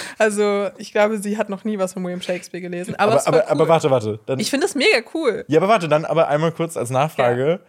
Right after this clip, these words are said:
Speaker 2: Wie
Speaker 1: Ja.
Speaker 2: ist dein Verhältnis jetzt zu Elvis?
Speaker 1: <laughs> Nicht gut.
Speaker 2: <laughs> Ja, siehst du.
Speaker 1: Nicht gut. Und die beiden sind ver-, diese beiden Figuren sind auch verbunden, weil Baz Luhrmann hat mal einen Elvis-Film gemacht und einen William Shakespeare-Film,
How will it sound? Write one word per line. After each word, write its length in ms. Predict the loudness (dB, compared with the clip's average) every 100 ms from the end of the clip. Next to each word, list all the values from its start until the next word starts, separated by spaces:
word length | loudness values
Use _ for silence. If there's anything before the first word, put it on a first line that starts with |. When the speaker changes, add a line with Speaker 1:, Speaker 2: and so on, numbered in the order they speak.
| _ -8
Speaker 2:
Wie 60 | -6
Speaker 1:
Ja. 60 |
Speaker 2:
ist 80 | -2
dein 140 | -4
Verhältnis 440 | -4 -4 -4 -4 -4
jetzt 240 | -4 -4
zu 100 | -2
Elvis? 880 | 2 2 2 2 2 4 4 2 0
Speaker 1:
<laughs> 0 |
Nicht 240 | -2 -6 -8
gut. 260 | -10 -6 -4
Speaker 2:
<laughs> 140 | -2 0
Ja, 100 | 0
siehst 400 | 0 -2 0 0
du. 60 | 0
Speaker 1:
Nicht 460 | 2 0 -2 -6
gut. 420 | -2 0 0 -4 -10 -14 -4
Und 360 | 0 0 -2 -10 -4
die 60 |
beiden 260 | 2 2 2
sind 140 | -2
ver-, 160 | -4 -6
diese 240 | -4 -4 0
beiden 300 | 2 2 0
Figuren 300 | -2 -2 0
sind 100 | -2
auch 100 | -4
verbunden, 580 | -4 -2 -2 -4 -6 2
weil 260 | 2 2
Baz 240 | 0 -2 0
Luhrmann 240 | 0 0
hat 120 | -2
mal 100 | -4
einen 140 | -6 -4
Elvis-Film 460 | -2 -4 -6 -8 -8
gemacht 340 | -6 -8 -10 _ _
und 300 | 0 0 -2
einen 220 | -2 0 2
William 200 | 0 0
Shakespeare-Film, 840 | 0 0 -2 -8 -6 -6 -6